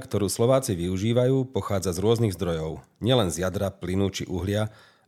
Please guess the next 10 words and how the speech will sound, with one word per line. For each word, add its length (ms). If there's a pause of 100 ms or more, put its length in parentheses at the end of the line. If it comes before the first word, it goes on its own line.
ale 240
aj 80
vodných 320
tokov, 400
slnka, 480
vetra, 400
biomasy 640
či 160
geotermálnych 720
vrtov. 480